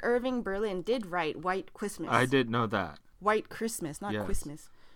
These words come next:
Speaker 1: <laughs> Christmas. Well, here, here's another fact about White Christmas. It was written for a Broadway musical that was never produced.
Speaker 2: Oh.
Speaker 1: Yeah, and then it just kind of went straight to, uh,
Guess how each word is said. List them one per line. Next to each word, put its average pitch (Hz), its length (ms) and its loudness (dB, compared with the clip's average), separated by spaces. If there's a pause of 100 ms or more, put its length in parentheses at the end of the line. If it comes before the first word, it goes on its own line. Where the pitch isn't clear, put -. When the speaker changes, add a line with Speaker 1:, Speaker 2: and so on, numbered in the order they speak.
(500)
Speaker 1:
<laughs> 339 1600 6
Christmas. 196 400 2 (400)
Well, 311 180 8
here, 453 220 8 (120)
here's 427 240 12
another 311 340 8
fact 226 280 4
about 202 400 4
White 190 320 0
Christmas. 220 580 -6 (160)
It 262 180 8
was 226 280 8
written 226 340 4
for 214 260 -2
a 190 180 0
Broadway 226 400 0
musical 214 460 -4
that 175 120 -2
was 175 120 -6
never 165 160 -4
produced. 190 540 -8 (120)
Speaker 2:
Oh. 135 560 2 (300)
Speaker 1:
Yeah, 208 300 8
and 247 100 6
then 262 140 10
it 240 80 4
just 247 200 -6
kind 240 200 -6
of 208 100 -6
went 202 160 -6
straight - 400 -4
to, 208 380 -4
uh, 175 360 -4